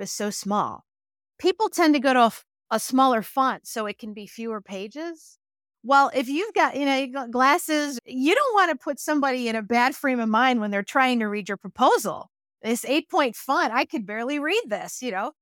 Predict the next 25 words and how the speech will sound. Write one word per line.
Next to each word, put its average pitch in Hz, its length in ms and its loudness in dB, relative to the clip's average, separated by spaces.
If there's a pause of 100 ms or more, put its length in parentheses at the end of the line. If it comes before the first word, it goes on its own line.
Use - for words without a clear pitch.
(180)
So 285 240 2
I 277 200 4
always 349 280 0
tell, 277 400 4
I 247 100 0
tell 277 300 0
folks - 400 -6
from 185 180 -12
font 254 320 -4
size, 190 640 -4
I 214 100 -4
like 220 260 -2
to 226 80 -12
do 214 140 -4
an 196 80 -4
eleven 196 380 2
or 277 80 2
twelve-point 226 580 -2
font, 185 360 0 (140)
Times 220 400 0
New 262 140 -2
Roman, 226 560 4
Arial, 214 560 2
nothing 233 440 2
crazy. 247 760 0